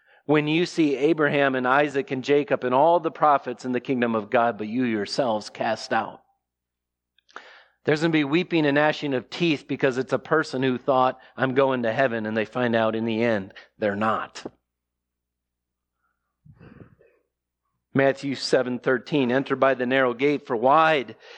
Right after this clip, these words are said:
is the way that leads to destruction," or, "For the way is easy that leads to destruction." And let me read that again.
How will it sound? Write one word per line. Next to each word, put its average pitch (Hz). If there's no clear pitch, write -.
is 147
the 147
way 147
that 123
leads 135
to 151
destruction," 123
or, 131
"For 170
the 147
way 170
is 156
easy 170
that 123
leads 135
to 131
destruction." 117
And 110
let 123
me 113
read 117
that 113
again. 107